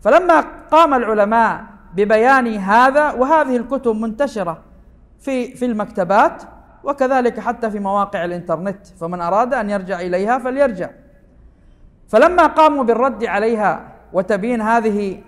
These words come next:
الأمور، قاموا الإخوان ال-، المسلمون والحركيون فشنعوا عليهم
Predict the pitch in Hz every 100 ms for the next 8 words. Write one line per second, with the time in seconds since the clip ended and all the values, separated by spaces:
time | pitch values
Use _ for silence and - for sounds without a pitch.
0 | - 190 190 196 208 262 320 - - -
1 | - - - 196 214 208 196 190 180 180
2 | 180 180 196 202 185 170 - - - _
3 | _ - 185 190 190 180 180 185 190 185
4 | 185 196 220 208 196 190 - 175 190 208
5 | 190 190 196 185 202 226 220 208 - -
6 | 180 - 226 202 185 180 156 160 185 185
7 | 170